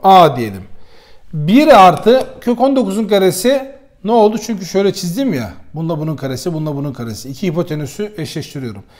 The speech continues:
Bir artı on dokuz eşittir dört artı A'nın karesi.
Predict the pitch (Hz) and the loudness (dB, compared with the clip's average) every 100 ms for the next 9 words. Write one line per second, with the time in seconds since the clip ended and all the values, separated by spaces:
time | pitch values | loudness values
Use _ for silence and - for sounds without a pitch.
0 | - _ - 170 269 277 208 - 151 196 | -20 _ -10 -4 4 6 6 4 0 0
1 | 254 240 185 175 226 - - _ _ _ | 2 0 2 0 0 -6 -18 _ _ _
2 | - 214 - 240 - 240 202 190 277 269 | -2 0 0 -4 0 0 0 6 6 6
3 | 214 180 165 - 269 - 214 240 254 269 | 6 6 6 2 0 4 6 6 4 0
4 | 170 165 - - | 0 -2 -2 -8